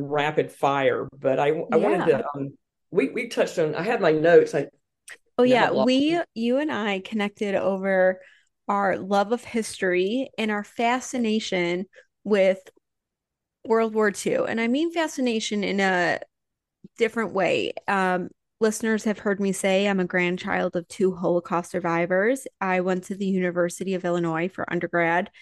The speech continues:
Speaker 2: and my minor was in Holocaust and Genocide Studies. I've actually had my former professor on the podcast, and we talked a lot about his, um, upbringing, and he's written several books. Uh, his episode, his name is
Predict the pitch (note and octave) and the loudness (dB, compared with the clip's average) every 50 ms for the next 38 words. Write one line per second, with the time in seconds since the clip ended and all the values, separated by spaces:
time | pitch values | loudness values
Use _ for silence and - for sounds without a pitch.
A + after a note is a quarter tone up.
0 | - - _ _ _ - - G3+ G3 F#3+ F#3 F#3 F#3 F#3 F#3 F#3+ F#3+ F#3+ F#3 F3+ | -20 -20 _ _ _ -4 -2 0 2 2 2 0 0 0 -2 -2 -2 -2 -2 -2
1 | F3+ F3+ F#3 F#3 F#3 F#3 F#3 F#3 F#3 F#3+ F#3 F3 - F3+ F3+ F3+ E3+ F3+ F#3+ F3 | -2 0 -2 -2 -2 -2 -4 -4 -2 -2 -2 -2 -2 -2 -4 -4 -4 -2 -2 0
2 | F3 F3 - - F#3 E3+ E3+ F#3 - - - _ _ - - G3 G3 F3+ F#3 F3 | 0 -2 -2 -4 -4 -4 -4 -4 -8 -12 -16 _ _ -8 -6 -4 -4 -2 -2 -2
3 | F3 F3+ F3 - F3 F3 F3 - - - E3+ D#3+ D#3+ F#3 G#3+ B3 B3 - - - | -2 -2 -4 -4 -4 -4 -4 -4 -4 -4 -2 -2 -2 -2 -4 -4 -6 -6 -8 -8
4 | F#3+ F3+ - E3+ E3+ E3 - - - F#3+ F#3+ F3+ F#3 F3 F3 F3+ - F#3+ F3+ F3 | -8 -6 -4 -4 -4 -4 -6 -10 -12 -10 -10 -10 -8 -8 -8 -8 -8 -8 -10 -8
5 | - - F3 E3+ E3+ F3 E3+ _ - G3+ - - - D#3+ F3+ - - G#3 A3 B3 | -8 -6 -4 -2 -2 -4 -4 _ -12 -18 -14 -12 -12 -14 -12 -10 -8 -4 -2 -2
6 | C#4 D4 - - G#3 G3+ F#3+ F#3+ - - - F3+ F3 E3+ E3+ - - F#3 F#3 G3 | -2 -4 -4 -6 -6 -6 -6 -8 -10 -10 -8 -8 -6 -6 -8 -8 -6 -4 -4 -4
7 | A3+ B3 - - - - G#3 G3+ G3+ F#3+ F3+ - - F3 E3+ F3+ - - G#3 G3+ | -4 -6 -10 -12 -10 -8 -6 -6 -6 -6 -8 -8 -8 -8 -8 -8 -8 -8 -8 -6
8 | F#3 F#3 F3 E3+ F3 F3 F#3 - - F#3 G3 E3+ - F#3 F3+ F3+ F#3 F#3 F3 - | -4 -4 -4 -2 -2 -4 -4 -4 -4 -4 -4 -4 -4 -4 -2 0 0 -2 -2 -4
9 | - _ - - - - - _ _ _ - A#3+ A#3 A#3 A#3 A3+ A3 G#3+ - - | -6 _ -20 -20 -20 -20 -20 _ _ _ 0 2 2 2 2 -2 -4 -6 -10 -12
10 | _ _ _ _ _ _ _ - - G3+ G3+ G3 F#3+ F3+ F3 - - - _ - | _ _ _ _ _ _ _ -6 -2 0 0 0 0 0 -2 -6 -8 -10 _ -2
11 | G3 F#3+ - _ - G3 F#3+ G3 G3+ G3+ G#3+ A3+ B3 B3+ B3 G#3 F3+ F3+ F#3 F#3 | -2 -2 -2 _ -2 0 0 0 0 0 0 0 0 0 0 0 0 -2 -2 -4
12 | G3 F#3 - - F3+ F3+ F3+ F3+ F3 - G3+ G3 - G3 G3 F3 - - E3+ E3 | -6 -6 -6 -4 -4 -4 -4 -4 -6 -8 -8 -4 -2 -2 -2 -2 0 0 2 2
13 | E3+ - - - - - - F#3 F3+ E3+ D#3 F3 F#3 G#3 G3+ - G3+ F3+ F3+ F3+ | 0 -2 -4 -10 -14 -10 -8 -6 -4 -4 -4 -4 -4 -6 -6 -6 -6 -6 -6 -6
14 | F#3 - - F#3+ F#3 F#3 F#3+ G3 F#3 - F#3+ F#3 F3+ E3+ - - | -8 -6 -4 -2 -2 -2 -4 -6 -8 -6 -6 -4 -4 -6 -8 -10